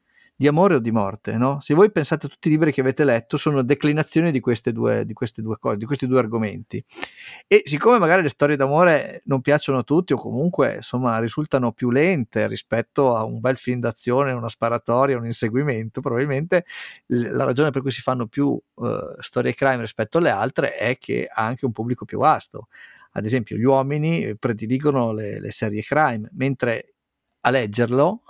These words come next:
eh, i libri, leggono soprattutto le donne, i, gli uomini leggono pochissimo. E sarebbe bello se quelli della, i ragazzi della vostra età leggessero gialli e noir, perché comunque voi vivete in una,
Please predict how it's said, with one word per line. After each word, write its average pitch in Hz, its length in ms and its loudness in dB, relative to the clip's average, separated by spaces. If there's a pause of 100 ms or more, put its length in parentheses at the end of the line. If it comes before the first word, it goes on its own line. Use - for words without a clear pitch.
eh, 101 340 -4
i 110 140 -4
libri, 131 480 0
leggono 117 320 -4
soprattutto - 400 -6
le 104 80 -2
donne, 117 600 -2
i, 117 260 0
gli 117 60 -2
uomini 151 260 2
leggono 113 320 -2
pochissimo. 104 720 -2 (480)
E 117 500 0
sarebbe 139 280 2
bello 175 200 6
se 113 140 -4
quelli 113 600 -4
della, 120 280 0
i 127 80 0
ragazzi 131 320 0
della 123 140 0
vostra 123 240 -2
età 123 180 0
leggessero 120 680 -2
gialli 135 380 6
e 131 40 2
noir, 143 300 4
perché 127 240 -2
comunque 151 360 2
voi 143 280 4
vivete 123 340 0
in 120 140 4
una, 120 260 2